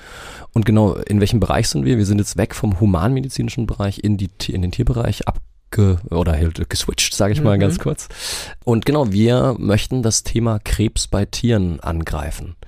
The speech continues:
Speaker 1: Äh, Krebs ist so die Nummer eins Todesursache bei Hunden, bei erwachsenen Hunden, wenn du es anguckst. Und warum das so ist, weil Tierärzte mit dem heutigen, äh, Arsenal an Diagnostikwerkzeugen Krebs häufig einfach zu spät entdecken.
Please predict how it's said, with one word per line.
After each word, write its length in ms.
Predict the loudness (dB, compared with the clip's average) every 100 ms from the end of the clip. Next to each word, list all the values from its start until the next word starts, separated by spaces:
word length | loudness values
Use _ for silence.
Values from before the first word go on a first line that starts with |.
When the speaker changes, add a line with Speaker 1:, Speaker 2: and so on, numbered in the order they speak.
| -20 -20 -18 -2
Speaker 1:
Äh, 140 | -2
Krebs 220 | 0 0
ist 100 | 0
so 80 | 0
die 80 | 2
Nummer 260 | 2 2
eins 340 | 0 2 2 0
Todesursache 760 | -2 -2 -4 -4 -4 -2 -2
bei 160 | 0 2
Hunden, 340 | 2 2 -2 -2
bei 80 |
erwachsenen 460 | 0 -2 -2 -2 0
Hunden, 240 | 0 -2 -4
wenn 120 | -4
du 40 |
es 100 | -4
anguckst. 520 | -4 -6 -4 -8 -10 -2
Und 340 | 0 0 -4 -18 -18 -2
warum 400 | 0 4 4 4
das 160 | 2
so 120 | 0 0
ist, 360 | -2 -4 -8 -16 _ _ -16
weil 460 | -4 0 4 4 2
Tierärzte 800 | 2 0 0 -4 -4 -2 0 0 -6 -20 -2
mit 180 | 0 2
dem 200 | 2 4
heutigen, 560 | 2 2 2 2 2 -2 -2
äh, 80 | -2 0
Arsenal 600 | 0 2 2 4 2 2
an 180 | 0 0
Diagnostikwerkzeugen 1000 | 0 0 -2 -2 -2 -2 0 0 0 0
Krebs 360 | 0 0 0
häufig 440 | 0 0 0 -6 -6
einfach 220 | -6 -6
zu 120 | -6
spät 340 | -6 -2 -2 -2
entdecken. 400 | -2 -2 -2